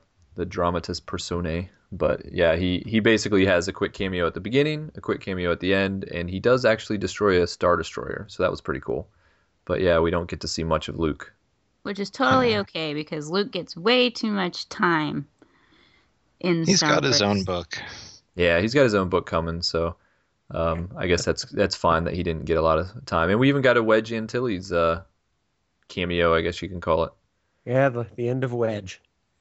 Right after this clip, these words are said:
Speaker 1: Which was kinda cool. He won't be in episode seven, but he was in
Speaker 4: Nope.
Speaker 1: Honor Among Thieves.
Speaker 4: <laughs> That's right.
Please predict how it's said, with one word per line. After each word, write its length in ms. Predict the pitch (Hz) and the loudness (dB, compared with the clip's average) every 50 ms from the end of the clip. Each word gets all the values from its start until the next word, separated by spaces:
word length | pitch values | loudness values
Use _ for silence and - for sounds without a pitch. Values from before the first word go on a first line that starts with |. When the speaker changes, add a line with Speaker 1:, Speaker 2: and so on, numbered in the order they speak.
| _ _ _ _ _ - | _ _ _ _ _ -18
Speaker 1:
Which 160 | 85 85 - | -16 -14 -12
was 240 | 85 85 - - - _ - | -12 -12 -12 -14 -20 _ -12
kinda 200 | - 90 85 82 | -10 -8 -8 -6
cool. 300 | - - 85 82 82 85 - - _ - 131 - _ _ _ _ _ _ | -4 -2 -2 -2 -2 -4 -6 -12 _ -14 -14 -14 _ _ _ _ _ _
He 120 | - 113 | 2 4
won't 160 | 117 120 113 | 4 4 4
be 80 | 113 120 | 4 4
in 80 | 110 | 4
episode 340 | 113 110 110 - - 110 104 | 4 2 2 2 0 -2 0
seven, 320 | - - 120 110 107 104 98 | 2 2 2 2 2 0 -2
but 160 | - 76 92 | -2 -2 -2
he 120 | 104 104 | -2 0
was 200 | 107 104 98 95 | 0 0 -2 0
in 80 | 101 107 | 0 2
Speaker 4:
Nope. 140 | 113 123 143 | 4 4 4
Speaker 1:
Honor 220 | 104 101 101 101 98 | 4 4 4 4 4
Among 240 | 95 98 98 101 101 | 4 2 2 0 0
Thieves. 420 | - 110 104 101 98 95 92 - | 0 2 2 2 2 0 -2 -4
Speaker 4:
<laughs> 20 | - | -2
That's 240 | 147 156 151 - - | -2 -2 -2 0 0
right. 360 | 165 170 160 - 131 - | 2 2 2 0 -2 -6